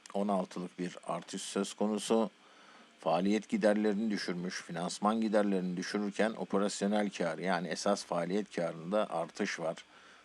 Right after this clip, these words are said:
Dönem karını artırmış. Diğer kapsamlı gelirlerinde de <clears throat> artış söz konusu.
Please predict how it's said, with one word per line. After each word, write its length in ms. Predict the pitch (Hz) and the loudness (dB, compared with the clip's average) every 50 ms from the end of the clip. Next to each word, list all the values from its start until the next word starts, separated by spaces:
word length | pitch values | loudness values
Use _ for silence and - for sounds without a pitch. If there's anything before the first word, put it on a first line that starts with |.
| - - - | -18 -10 -6
Dönem 340 | 82 85 92 101 113 117 104 | -4 0 0 0 0 0 4
karını 460 | - 110 107 104 98 95 92 90 73 | 8 8 8 8 8 4 2 0 -2
artırmış. 720 | 80 87 82 - - - - - 92 113 127 - - - - - _ _ - - - - - - - - - - - - _ _ - - _ _ _ _ - - - - - - - - - - - - - - - - - - | -2 -4 -6 -8 -8 -8 -8 -4 -2 -2 0 0 -2 -4 -6 -12 _ _ -20 -20 -20 -20 -20 -20 -20 -20 -20 -20 -20 -20 _ _ -20 -20 _ _ _ _ -16 -16 -14 -14 -14 -20 -20 -20 -20 -20 -20 -20 -20 -20 -20 -20 -8 2
Diğer 280 | 180 175 165 139 113 | 10 12 12 12 12
kapsamlı 540 | - 135 120 107 - - 120 113 113 107 107 | 10 8 8 8 8 8 6 6 8 6 2
gelirlerinde 800 | 101 104 104 101 101 98 101 98 95 92 95 98 92 95 98 98 | 4 4 4 4 4 2 2 2 2 2 0 0 0 -2 -2 -2
de 140 | - 95 95 - - - | -2 -4 -4 -6 -6 0
<clears throat> 300 | - - 160 160 151 - - - - - - - - - | 2 4 4 4 2 0 -4 -8 -12 -12 -12 -10 -10 -6
artış 360 | - 95 95 90 - 101 95 | -2 -2 -2 -2 -2 -4 -4
söz 320 | - - - 101 98 - - | -2 0 0 0 0 0 0
konusu. 560 | - 101 104 104 101 - - 135 139 143 | 0 2 2 2 0 2 4 4 4 4